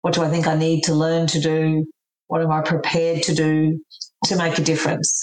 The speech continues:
And ultimately, we know the job of the leader is to create more leaders. It is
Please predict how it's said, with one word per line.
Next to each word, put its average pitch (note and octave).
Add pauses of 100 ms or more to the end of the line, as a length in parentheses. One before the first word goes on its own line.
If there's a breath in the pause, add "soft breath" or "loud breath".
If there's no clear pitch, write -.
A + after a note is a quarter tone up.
And F#3+
ultimately, F3
we F3+
know F3
the D#3+
job D#3+
of C#3+
the D#3
leader D#3
is D3+
to D#3
create D3+
more D3
leaders. - (440 loud breath)
It E3+
is E3